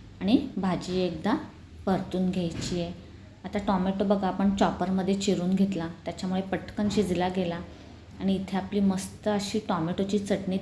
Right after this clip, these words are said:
तयार झालेली आहे. आता काही जण ह्याच्यामध्ये साखरसुद्धा घालतात. तुम्हाला हवं असेल तर तुम्ही ह्याच्यामध्ये एक ते अर्धा चमचा साखरसुद्धा घालू शकता.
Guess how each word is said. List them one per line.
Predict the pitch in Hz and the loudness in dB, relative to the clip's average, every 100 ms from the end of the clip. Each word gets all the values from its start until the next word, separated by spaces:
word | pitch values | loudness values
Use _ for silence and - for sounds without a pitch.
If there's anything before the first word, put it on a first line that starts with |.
| 190 | 0
तयार | 165 160 175 185 | 2 2 0 -2
झालेली | 175 175 180 | 0 0 -2
आहे. | 180 165 175 - - - - | -2 -4 -6 -8 -14 -18 -8
आता | 202 | -2
काही | 220 196 180 190 | 0 2 2 4
जण | 214 | 4
ह्याच्यामध्ये | 208 202 196 196 196 202 | 4 4 2 2 2 2
साखरसुद्धा | 202 175 - 190 175 202 - 202 | 0 -2 -2 -2 0 -2 0 2
घालतात. | 202 175 175 - - - - | 2 2 -2 -6 -12 -20 -6
तुम्हाला | 202 196 202 214 | 0 2 4 4
हवं | 196 196 | 4 2
असेल | 196 196 - | 2 0 0
तर | |
तुम्ही | 196 196 202 | 2 4 6
ह्याच्यामध्ये | 190 190 185 185 208 - - | 4 2 0 2 0 -2 -2
एक | 190 190 | -4 -4
ते | - | -6
अर्धा | - 190 196 | -4 -2 0
चमचा | 190 196 180 - 254 - - - - | 0 0 -2 0 -2 -2 -12 -18 -4
साखरसुद्धा | 190 - 190 185 190 165 202 | -4 -2 -2 0 0 2 2
घालू | 196 180 | 2 0
शकता. | 180 196 - - | -2 -4 -6 -10